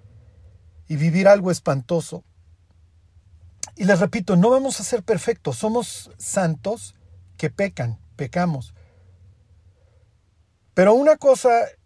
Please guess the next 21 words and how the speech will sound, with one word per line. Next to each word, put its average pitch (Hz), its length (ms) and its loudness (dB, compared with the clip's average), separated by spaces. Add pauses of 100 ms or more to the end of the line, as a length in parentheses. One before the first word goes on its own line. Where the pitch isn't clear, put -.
es 190 340 -8 (100)
partir 196 380 0
de 233 80 2
la 202 100 6
base 175 240 2
que 160 100 -8
tenemos 170 380 -2
una 190 160 -2
naturaleza 151 560 -4
podrida 147 440 -4
y 151 60 0
otra 151 200 -6
cosa 160 220 -8
es - 100 -8
entregarnos. 131 840 -4 (960)
Entregarnos 151 600 0
al 131 140 -2
mundo, 160 320 -2
entregarnos 147 560 -6
al - 80 -8
pecado. - 480 -8